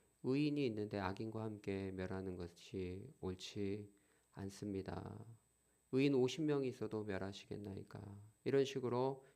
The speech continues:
기도를, 어, 여섯 번을 합니다.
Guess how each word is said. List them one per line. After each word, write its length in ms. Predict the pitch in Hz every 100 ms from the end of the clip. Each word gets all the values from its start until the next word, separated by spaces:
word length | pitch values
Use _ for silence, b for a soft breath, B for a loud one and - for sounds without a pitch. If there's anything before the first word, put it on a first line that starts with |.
| -
기도를, 600 | 117 117 110 107 110 139 b b b b b b -
어, 60 | -
여섯 480 | 104 113 - - -
번을 320 | 110 110 113
합니다. 340 | 120 104 101